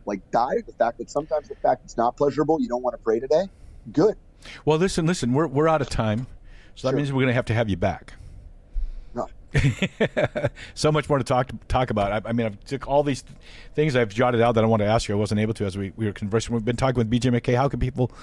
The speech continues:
Speaker 2: find you?
Speaker 1: Um, uh, one of the best places to find me, if, uh, when it comes to my leadership work, is, um, advisa U S A dot com.
Speaker 2: Advise what?
Speaker 1: Forward slash Advisa, A D V I S A, like Visa, the credit card.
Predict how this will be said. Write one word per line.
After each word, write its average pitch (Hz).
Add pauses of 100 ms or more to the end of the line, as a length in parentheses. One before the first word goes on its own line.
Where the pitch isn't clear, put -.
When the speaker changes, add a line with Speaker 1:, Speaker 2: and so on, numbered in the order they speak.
(160)
Speaker 2:
find 131
you? 151 (1160)
Speaker 1:
Um, 160
uh, 143
one 185
of 240
the 233
best 151
places 143
to -
find 127
me, 131 (160)
if, 113
uh, 110
when 113
it -
comes 120
to -
my 104
leadership -
work, 117
is, -
um, 120 (220)
advisa 127
U 120
S -
A 107
dot 98
com. 107 (240)
Speaker 2:
Advise 123
what? 131
Speaker 1:
Forward -
slash 123 (340)
Advisa, 117 (140)
A 143
D 135 (600)
V 147
I 135
S 135
A, 123
like 113 (120)
Visa, 123
the 120
credit 117
card. 147